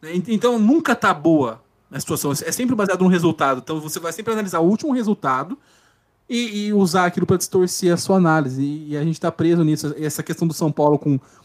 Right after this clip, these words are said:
poupar ou não poupar, ficou muito claro. O tra-, o planejamento do Crespo nesse sentido foi muito bom,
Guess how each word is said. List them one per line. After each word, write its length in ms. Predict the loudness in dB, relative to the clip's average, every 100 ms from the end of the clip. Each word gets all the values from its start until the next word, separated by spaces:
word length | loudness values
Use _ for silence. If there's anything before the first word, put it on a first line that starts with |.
| _ _
poupar 480 | 4 4 4 0 0
ou 60 | 0
não 100 | -2
poupar, 240 | -6 -8
ficou 140 | -6 -4
muito 180 | -2 0
claro. 340 | 0 2 4
O 180 | 4 4
tra-, 160 | 2 -2
o 40 |
planejamento 640 | -6 -2 0 0 -2 -6 -8
do 80 |
Crespo 240 | -8 -8 -8
nesse 120 | -10
sentido 160 | -12 -6
foi 120 | -2
muito 400 | 2 2 2 -2
bom, 260 | -6 -8